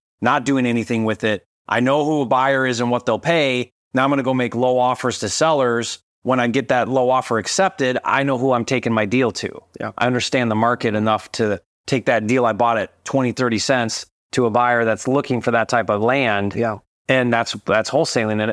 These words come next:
Speaker 1: in essence, right? You're matchmaking between sellers and buyers.
Speaker 2: Yeah. And you're buying these deals for five, ten grand.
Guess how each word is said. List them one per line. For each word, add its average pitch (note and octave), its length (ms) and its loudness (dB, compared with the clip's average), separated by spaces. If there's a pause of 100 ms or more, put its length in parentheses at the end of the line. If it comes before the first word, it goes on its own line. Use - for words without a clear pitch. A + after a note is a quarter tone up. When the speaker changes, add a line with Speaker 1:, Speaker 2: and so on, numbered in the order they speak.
Speaker 1:
in A2+ 120 0
essence, A#2 400 -2
right? A#2+ 120 2
You're A#2 160 0
matchmaking A#2 960 -2
between A2+ 360 -2
sellers G#2+ 360 0
and G2+ 80 -2
buyers. F#2 420 -2
Speaker 2:
Yeah. A2 100 -8 (160)
And D#3+ 140 2
you're F3 100 0
buying F3 360 0
these D3+ 200 0
deals D3 560 -2 (180)
for C3+ 280 -2
five, C#3 340 0
ten C#3+ 280 -2
grand. B2 360 -4